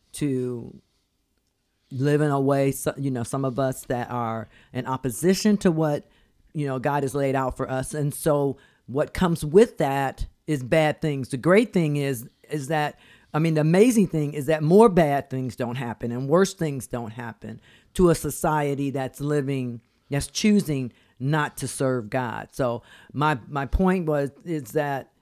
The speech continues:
um, no, he didn't say, you know, that, um, that they were great sinners, but he didn't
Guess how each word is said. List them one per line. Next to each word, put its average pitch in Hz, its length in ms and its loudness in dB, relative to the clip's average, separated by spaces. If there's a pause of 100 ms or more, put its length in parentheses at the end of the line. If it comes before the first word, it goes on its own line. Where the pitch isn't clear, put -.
(460)
um, 135 420 -10 (240)
no, 170 240 4
he 196 140 8
didn't 165 260 4
say, 156 480 2 (140)
you 147 120 -2
know, 123 400 -4 (720)
that, 131 400 -6 (300)
um, 127 720 -10 (440)
that 147 180 2
they 160 140 6
were 143 180 2
great 160 340 4
sinners, 151 480 0
but 165 240 4
he 160 140 2
didn't 143 640 0